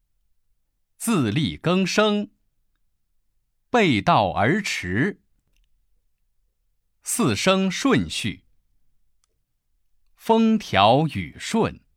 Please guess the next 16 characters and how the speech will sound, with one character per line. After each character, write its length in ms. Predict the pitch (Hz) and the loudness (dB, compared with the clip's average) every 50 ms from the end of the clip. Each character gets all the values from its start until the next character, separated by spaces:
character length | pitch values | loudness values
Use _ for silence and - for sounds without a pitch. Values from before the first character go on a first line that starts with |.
| _ _ _ _ _ _ _ _ _ _ _ _ _ _ _ _ _ _ _ _ _ _ _ _ _ | _ _ _ _ _ _ _ _ _ _ _ _ _ _ _ _ _ _ _ _ _ _ _ _ _
诸 400 | _ - 226 226 220 220 226 220 | _ -2 0 0 2 0 0 -2
如 380 | 214 160 120 110 117 127 165 190 | -2 -2 -2 0 0 0 0 -2
此 460 | 190 - - - 104 87 65 64 73 | -4 -8 -10 -10 -10 -12 -12 -14 -10
类。 440 | 90 135 202 202 110 - - _ _ _ _ _ _ _ _ _ _ _ _ _ _ _ _ _ _ _ _ _ _ _ _ _ _ _ _ | -4 -2 0 0 -2 -4 -8 _ _ _ _ _ _ _ _ _ _ _ _ _ _ _ _ _ _ _ _ _ _ _ _ _ _ _ _
瓜 360 | _ 214 214 226 220 214 214 | _ 2 4 4 4 4 2
田 540 | 208 - - - - 101 104 117 151 175 165 | 0 -4 -6 -4 0 2 2 2 2 2 0
李 240 | 127 95 76 62 65 | -2 -4 -6 -8 -12
下。 520 | - - - - 214 175 101 - - - _ _ _ _ _ _ _ _ _ _ _ _ _ _ _ _ _ _ _ _ _ _ _ _ | -10 -8 -2 0 2 2 0 -2 -8 -20 _ _ _ _ _ _ _ _ _ _ _ _ _ _ _ _ _ _ _ _ _ _ _ _
千 440 | - - - 226 226 220 220 220 214 | -10 -2 2 4 4 4 4 2 2
奇 460 | 202 - - - 101 104 120 160 185 | 0 -2 -4 -2 0 0 0 0 -2
百 360 | - - 95 76 65 67 - | -2 -2 -4 -4 -4 -10 -18
怪。 500 | - - - 208 202 131 80 - - _ _ _ _ _ _ _ _ _ _ _ _ _ _ _ _ _ _ _ _ _ _ _ _ _ _ _ _ _ _ _ _ _ _ _ _ _ _ _ _ _ _ | -8 -2 2 2 2 2 0 -4 -14 _ _ _ _ _ _ _ _ _ _ _ _ _ _ _ _ _ _ _ _ _ _ _ _ _ _ _ _ _ _ _ _ _ _ _ _ _ _ _ _ _ _
四 260 | - - - 185 117 101 | -12 -6 -2 -2 -2 0
声 380 | - - 160 165 170 170 170 | 0 0 2 2 2 2 2
逆 240 | 220 247 214 131 82 | 2 2 2 0 -2
序。 380 | - - - - 92 - - | -6 -10 -8 -8 -8 -10 -12